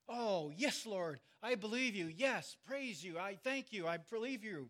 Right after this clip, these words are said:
I believe you. But I, I don't know how much longer I can hang on."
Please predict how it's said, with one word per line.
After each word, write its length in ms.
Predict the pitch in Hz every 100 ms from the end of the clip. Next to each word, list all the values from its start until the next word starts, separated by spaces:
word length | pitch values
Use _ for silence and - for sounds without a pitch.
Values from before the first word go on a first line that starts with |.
| -
I 100 | 190
believe 380 | 208 240 269 208
you. 220 | 160 117 _ _ _ _ _ _ _ -
But 100 | 208
I, 140 | 226 254
I 40 | 208
don't 140 | 226
know 100 | 220
how 140 | 190 208
much 180 | 214
longer 340 | 208 214 214 214
I 60 |
can 140 | 214 208
hang 260 | 190 226
on." 280 | 226 269 175